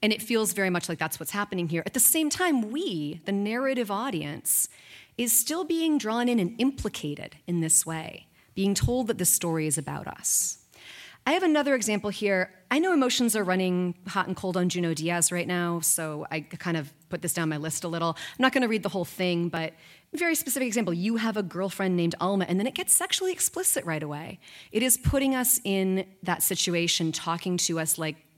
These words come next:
you know, "You, you are a Dominican man with a girlfriend named Alma. Here's what you want." Um, and that's the role we're cast in.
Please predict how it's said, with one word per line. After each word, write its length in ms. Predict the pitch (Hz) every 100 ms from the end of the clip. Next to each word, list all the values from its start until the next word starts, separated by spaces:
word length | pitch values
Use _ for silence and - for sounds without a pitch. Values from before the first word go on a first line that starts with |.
| - -
you 100 | 175
know, 160 | 165 147 -
"You, 240 | 196 214
you 280 | 147 175 214
are 180 | 175 175
a 100 | 165
Dominican 480 | 165 165 214 214 180
man 160 | 180
with 140 | 190 151
a 60 |
girlfriend 440 | 151 156 - 180 165
named 220 | 156 156
Alma. 300 | 147 143 151
Here's 320 | - 180 180
what 100 | 185
you 140 | 170 165
want." 440 | 143 135 - - - - - - - -
Um, 300 | - 180 165 156
and 120 | 175
that's 160 | 170
the 80 | -
role 160 | 165 147
we're 80 | 143
cast 320 | 143 170 -
in. 200 | -